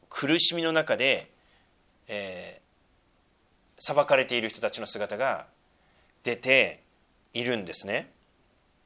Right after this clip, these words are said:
だから同じ火なんです。同じ火なんですけれども、あるものは清められるという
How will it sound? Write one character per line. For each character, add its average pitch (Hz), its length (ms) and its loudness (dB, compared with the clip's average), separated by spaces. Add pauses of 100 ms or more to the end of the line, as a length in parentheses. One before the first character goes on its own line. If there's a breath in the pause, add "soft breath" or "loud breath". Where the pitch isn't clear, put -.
(240)
だ 143 120 4
か 165 80 0
ら 196 80 4
同 285 140 6
じ 285 120 4
火 247 180 6
な 240 120 8
ん 101 80 -2
で - 80 -14
す。 - 180 -6 (720 soft breath)
同 247 240 6
じ 247 120 2
火 269 140 2
な 262 120 4
ん 233 80 -2
で 185 80 0
す - 100 -4
け 156 120 -2
れ 139 60 -2
ど 131 100 -2
も、 165 400 0 (640 soft breath)
あ 247 160 6
る 320 160 4
も 277 160 4
の 277 140 2
は 285 120 8
清 - 420 0
め 185 180 2
ら 175 100 10
れ 175 120 4
る 156 140 -2
と 143 140 -2
い 165 320 0
う - 40 -16